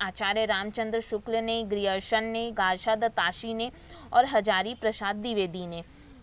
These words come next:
तो जो हिंदी साहित्य लेखन का सर्वप्रथम प्रयास है, वो अभी हमने जाना कि गार्षा दत्त ताशी ने किया था। तो ऑप्शन सी इसका right answer हो जाएगा। Next देखते हैं, हिंदी साहित्य के इस,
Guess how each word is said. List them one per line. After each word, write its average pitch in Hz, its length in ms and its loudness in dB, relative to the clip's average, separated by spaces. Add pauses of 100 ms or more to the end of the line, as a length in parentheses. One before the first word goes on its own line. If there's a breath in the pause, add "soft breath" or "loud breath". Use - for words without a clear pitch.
(100)
तो 226 100 6
जो 254 120 4
हिंदी 247 360 0
साहित्य 240 480 0
लेखन 226 400 -2
का 247 120 2
सर्वप्रथम 233 680 0
प्रयास 196 460 0
है, 240 80 6
वो 247 120 0
अभी 220 320 0
हमने 233 280 -2
जाना 214 320 -2
कि 262 160 -8
गार्षा 185 440 2
दत्त 262 220 0
ताशी 196 360 2
ने 185 160 -6
किया 170 280 -4
था। 185 200 -6 (420 loud breath)
तो 220 60 6
ऑप्शन 240 340 2
सी 214 260 -6
इसका 233 280 4
right 208 320 4
answer 180 340 0
हो 190 120 -4
जाएगा। 165 420 -2 (480 soft breath)
Next 233 280 2
देखते 262 320 -4
हैं, 269 200 -4
हिंदी 233 380 -4
साहित्य 240 440 -2
के 247 120 -4
इस, - 260 -4